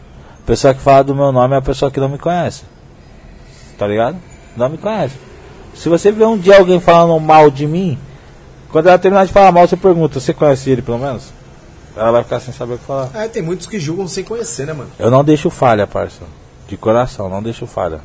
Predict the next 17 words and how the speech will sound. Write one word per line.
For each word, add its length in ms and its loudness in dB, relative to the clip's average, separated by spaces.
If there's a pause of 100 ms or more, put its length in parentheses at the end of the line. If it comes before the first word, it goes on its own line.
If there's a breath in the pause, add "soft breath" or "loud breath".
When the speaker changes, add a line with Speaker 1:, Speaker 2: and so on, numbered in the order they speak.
Speaker 1:
Não 140 -6
ramelo 380 -4
com 120 -10
ninguém. 360 -12 (720)
Não 160 -8
deixo. 300 -8 (1120)
Teve 180 2
só 240 6
um 40 2
dia 220 6
lá 120 8
na 100 2
quebrada, 440 2
lá 140 6
aqui, 240 0
ó, 60 4
agora. 340 2